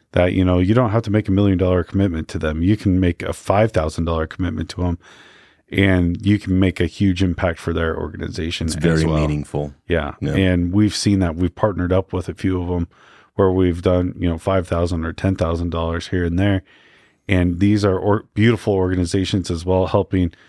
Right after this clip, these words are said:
Speaker 1: There's one, in fact, that we helped, um, I think we made about a ten thousand dollar commitment to them. And it was for helping women that have been abused, um,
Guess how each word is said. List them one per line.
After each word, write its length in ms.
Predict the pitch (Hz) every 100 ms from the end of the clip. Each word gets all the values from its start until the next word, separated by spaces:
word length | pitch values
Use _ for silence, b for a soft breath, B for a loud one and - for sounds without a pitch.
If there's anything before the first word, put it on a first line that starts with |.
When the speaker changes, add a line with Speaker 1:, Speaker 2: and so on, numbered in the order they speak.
| b b b
Speaker 1:
There's 180 | 95 90
one, 200 | 101 101
in 120 | 95
fact, 260 | 90 98 -
that 160 | 90
we 140 | 95 92
helped, 320 | 98 92 - -
um, 340 | 90 85 85 87
I 100 | -
think 160 | 101
we 100 | 92
made 160 | 87 90
about 240 | 82 85
a 40 | 82
ten 100 | 95 90
thousand 260 | 92 85
dollar 200 | 85 85
commitment 420 | - 98 101 87 -
to 80 |
them. 280 | 87 101 92 - b b b b b b
And 520 | 98 95 92 87 82 - -
it 200 | 101 95
was 420 | 85 95 90 87
for 600 | - - 98 92 87 82 - b b b
helping 600 | - 110 110 101 95 90
women 420 | 104 98 92 90
that 120 | 87
have 120 | 92 85
been 140 | 90
abused, 800 | 80 98 98 92 80 80 - - _ _ _ _ _
um, 460 | - 85 82 80